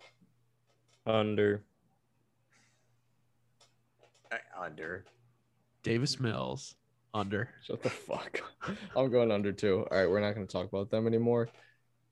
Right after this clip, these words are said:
Speaker 4: A F C West now. We got the Chiefs leading at over under twelve and a half wins.
Speaker 1: I'm going over, and I have an interesting stat for this one. The last six or seven years in a row, an Andy Reid-led team has hit their over win total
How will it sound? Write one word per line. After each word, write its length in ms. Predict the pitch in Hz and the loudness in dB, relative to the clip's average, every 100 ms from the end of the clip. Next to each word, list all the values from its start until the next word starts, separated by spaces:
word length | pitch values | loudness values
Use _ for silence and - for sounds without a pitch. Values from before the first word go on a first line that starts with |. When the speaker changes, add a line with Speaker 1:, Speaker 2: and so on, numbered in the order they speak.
| _ _ _ - | _ _ _ 6
Speaker 4:
A 120 | 117 | 8
F 100 | 120 | 8
C 160 | - 123 | 4 2
West 420 | 107 117 127 - | 6 6 6 4
now. 160 | 135 131 | 6 6
We 100 | 117 | 8
got 160 | 117 | 4
the 80 | 110 | 2
Chiefs 460 | 92 - 131 123 92 | -4 0 0 0 -4
leading 540 | 113 120 117 117 104 - | 0 2 2 2 0 -2
at 200 | 98 95 - | -2 -2 -2
over 360 | 104 110 113 - | 0 0 -2 -2
under 200 | 101 92 | -2 -4
twelve 300 | - 90 87 | -2 -2 -2
and 100 | 90 | -2
a 40 | |
half 180 | 87 82 | -4 -6
wins. 500 | 71 76 - - - - _ _ _ _ _ _ _ _ _ _ _ _ - | -6 -8 -8 -12 -16 -20 _ _ _ _ _ _ _ _ _ _ _ _ -2
Speaker 1:
I'm 160 | 113 110 | 0 4
going 200 | 117 110 | 4 6
over, 400 | 107 107 113 113 | 8 8 6 6
and 80 | |
I 80 | 107 | 6
have 100 | 104 | 6
an 60 | 101 | 4
interesting 460 | 101 101 - 92 | 0 0 -2 -4
stat 320 | 101 101 104 104 | 0 4 6 4
for 100 | 104 | 2
this 180 | 104 | 2
one. 280 | 107 107 113 - - | 2 0 -2 -6 2
The 60 | |
last 420 | 107 104 107 - - _ _ _ _ _ | 6 6 4 0 -14 _ _ _ _ _
six 580 | - - - - 113 117 | -14 -10 -2 4 4 4
or 60 | |
seven 340 | 107 110 107 107 | 4 6 6 4
years 240 | 110 104 | 4 4
in 80 | 104 | 4
a 40 | |
row, 280 | 104 104 104 | 8 8 8
an 80 | 104 | 6
Andy 260 | 104 104 101 | 4 4 4
Reid-led 500 | 101 98 98 95 95 | 2 2 4 4 2
team 220 | 98 95 | 0 0
has 180 | 90 - | -2 -2
hit 140 | 92 | 0
their 160 | 87 80 | 2 2
over 260 | 90 67 | 2 0
win 200 | 78 58 | -4 -6
total 400 | - - - 123 | -8 -6 -6 -8